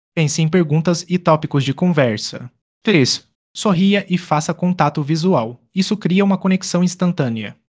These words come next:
Mostre que você está interessado nas pessoas que está conhecendo. Uso de redes sociais para conexões profissionais.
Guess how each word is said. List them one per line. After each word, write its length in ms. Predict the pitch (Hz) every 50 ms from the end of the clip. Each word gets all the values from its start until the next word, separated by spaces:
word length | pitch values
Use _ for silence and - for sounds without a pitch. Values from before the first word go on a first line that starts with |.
| _ _
Mostre 320 | - 165 190 196 - 254 233
que 120 | - 202
você 260 | 170 170 165 - -
está 260 | 147 - - - 165 165
interessado 600 | 180 180 190 180 175 - - - 139 131 131 143
nas 180 | 151 160 156 156
pessoas 380 | - 180 - - 175 170 160
que 100 | - -
está 240 | 180 - - - 120
conhecendo. 760 | - - 151 156 160 170 - - 143 120 110 104 90 - - - _ _ _ _ _ _
Uso 180 | 165 185 180 208
de 120 | 190 165
redes 320 | 120 170 190 180 - -
sociais 500 | - - 202 190 - 196 170 165 175 175
para 220 | - - 175 160 156
conexões 520 | - 160 147 139 - - 180 180 185 180
profissionais. 800 | - - 196 196 - 226 - - 214 185 170 165 180 185 -